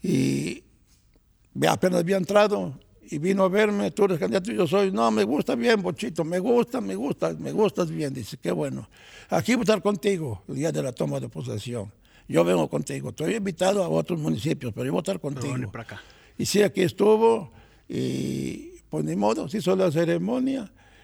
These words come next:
Speaker 1: y fue como cumplí, como cumplí de presidente municipal. En esos tiempos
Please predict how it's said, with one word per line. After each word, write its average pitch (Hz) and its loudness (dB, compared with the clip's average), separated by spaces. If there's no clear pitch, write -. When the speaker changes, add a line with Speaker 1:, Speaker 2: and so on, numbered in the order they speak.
Speaker 1:
y 143 -6
fue 170 2
como 175 -2
cumplí, 220 -2
como 147 -4
cumplí 147 -2
de 170 0
presidente 160 -2
municipal. 165 -4
En - -4
esos 160 0
tiempos 180 0